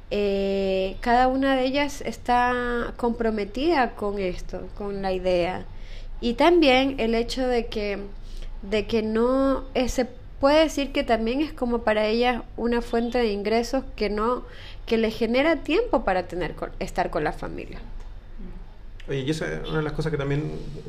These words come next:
Speaker 2: cuando tú estabas conversando dijiste, "Me han ofrecido pega, me han ofrecido buenas pegas",
Speaker 1: Ujú.
Speaker 2: y, pero tú has, has elegido seguir emprendiendo y, y al momento de como de poner en la balanza, ¿qué son las cosas buenas que te entrega emprender?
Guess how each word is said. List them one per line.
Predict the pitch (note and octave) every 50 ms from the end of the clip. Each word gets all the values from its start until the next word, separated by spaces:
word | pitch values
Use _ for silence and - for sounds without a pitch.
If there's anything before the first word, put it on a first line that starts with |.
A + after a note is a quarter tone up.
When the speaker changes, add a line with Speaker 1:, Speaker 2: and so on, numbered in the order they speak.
| -
Speaker 2:
cuando | - C3 B2+ B2+ B2
tú | C3
estabas | C#3 C#3+ D3+ C#3+ C#3
conversando | C#3+ D3 C3 B2+ B2+ - C#3+ C3+ C3 B2
dijiste, | B2+ - - C3 B2
"Me | B2+ C#3+
han | D#3
ofrecido | D3+ D3+ D3+ - - F3 D#3 D3+
pega, | D#3+ D3+ A#2+ G#2 G2 - - - - - - - - - -
me | C3+
han | B2+
ofrecido | B2+ C3+ B2 C3+ D3 D3
buenas | C3 D3 E3+ F3 E3+ D#3+
pegas", | D3 - C3 A2+ F#2+ F#2 - - - - - - -
Speaker 1:
Ujú. | - G#3+ G3 F#3 G3+ F#3+ - -
Speaker 2:
y, | C#3+ C3 B2+ B2+ B2 B2+ - - -
pero | - A#2 A#2+
tú | A2 C3 C#3 C#3 D3+
has, | D#3+ D#3+ D#3+ - - - - - - - - - - - -
has | - A#2+ A#2 B2
elegido | C#3 C3 A#2+ B2 B2 - D#3 D3+ D#3 D#3+
seguir | D#3 D#3 C3+ B2 D3+ E3
emprendiendo | F3 D#3+ D#3+ D#3+ D#3 D3+ D3 C3+ B2 A#2+ B2 - -
y, | C#3+ C#3+ C#3+ - - - - - - - -
y | C#3+
al | C#3
momento | C#3 C#3 D3+ E3 D#3+ D#3 F3+
de | E3+ D#3+
como | C#3 C3+ C#3 C3 C3
de | B2+ A#2+
poner | C3 C3 C3 D3 D3+
en | E3+ D#3
la | D3 C#3
balanza, | B2+ B2+ B2+ B2 A#2+ A#2 A#2+ - B2 A#2
¿qué | D3
son | C#3 - F#3+
las | E3+ D#3+
cosas | D#3 F3+ - F3 D3+ C3+
buenas | E3 F#3 G3 -
que | - D#3+
te | - D#3
entrega | C#3 - F3+ F3 F3
emprender? | E3+ E3 D#3+ D3+ D3 C#3+ D#3 C3 -